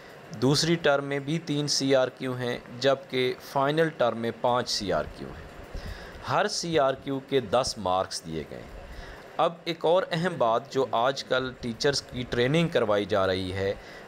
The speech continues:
वो इसी लिहाज से करवाई जा रही है कि जो हमारे पास formative assessment होनी है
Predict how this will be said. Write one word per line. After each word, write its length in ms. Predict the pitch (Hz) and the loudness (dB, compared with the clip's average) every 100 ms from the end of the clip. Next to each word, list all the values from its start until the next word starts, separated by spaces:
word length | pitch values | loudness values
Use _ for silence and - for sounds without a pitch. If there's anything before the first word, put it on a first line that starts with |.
| - | -12
वो 280 | 127 165 190 180 | 0 2 2 2
इसी 260 | - 226 | 2 2
लिहाज 340 | 190 143 120 120 | 2 4 2 0
से 160 | 127 | -2
करवाई 400 | 120 123 110 104 | -2 0 4 2
जा 220 | 110 107 | 4 2
रही 200 | 107 104 | 2 2
है 140 | 107 110 | 2 0
कि 160 | - | 0
जो 220 | 113 123 135 | 0 2 2
हमारे 380 | 123 117 123 | 2 2 2
पास 340 | 135 123 127 - | 2 2 0 0
formative 540 | 117 113 107 110 147 | 0 0 -2 2 2
assessment 500 | 120 - 123 - 120 | 2 2 0 0 -2
होनी 340 | - 120 139 107 | 0 0 0 0
है 160 | 95 | -2